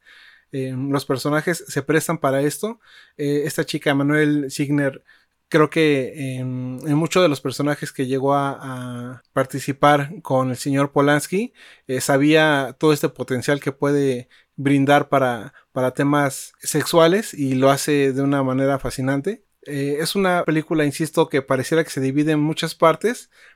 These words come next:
pero existe una evolución. Existe esta parte del amor,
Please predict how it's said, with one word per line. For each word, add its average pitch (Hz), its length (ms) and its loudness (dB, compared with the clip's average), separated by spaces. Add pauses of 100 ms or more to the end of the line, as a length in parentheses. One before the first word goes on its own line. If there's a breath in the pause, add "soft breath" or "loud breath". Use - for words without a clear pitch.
pero 139 520 2
existe 170 360 -4
una 175 140 2
evolución. 139 560 0 (280 soft breath)
Existe 160 680 -2 (220)
esta 147 300 0
parte 156 340 2
del 139 240 2
amor, 175 460 2